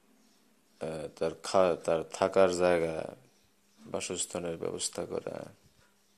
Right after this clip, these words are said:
তার আরামের ব্যবস্থা করা, এই সবই সন্তানের হক। কিন্তু সন্তানের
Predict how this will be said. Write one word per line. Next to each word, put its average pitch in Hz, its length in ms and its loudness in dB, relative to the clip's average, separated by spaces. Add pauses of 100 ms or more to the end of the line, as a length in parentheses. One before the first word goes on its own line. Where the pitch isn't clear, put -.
(140)
তার - 180 -6
আরামের 92 540 -2
ব্যবস্থা 165 540 -6
করা, - 360 -6 (120)
এই - 80 -10
সবই 107 520 2
সন্তানের 90 520 -4
হক। 78 240 -6 (2250)
কিন্তু 104 640 0 (1300)
সন্তানের 101 880 0